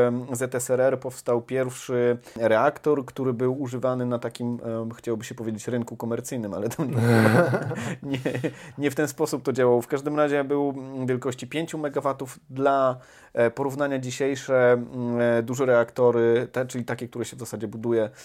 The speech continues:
e, energetyczne, to jest tysiąc megawatów, em, czyli jeden terawat. E, wtedy, mm, ten, e, Obiński,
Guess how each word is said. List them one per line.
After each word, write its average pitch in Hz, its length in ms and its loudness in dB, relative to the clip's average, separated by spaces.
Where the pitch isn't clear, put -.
e, - 120 -4
energetyczne, 120 600 -2
to 120 80 -6
jest - 120 -8
tysiąc 139 300 -8
megawatów, 127 760 -2
em, 120 920 2
czyli 120 260 -6
jeden 120 240 0
terawat. 117 500 2
E, 127 200 6
wtedy, 160 920 4
mm, 135 180 -6
ten, 135 280 -2
e, 123 380 0
Obiński, 143 880 -4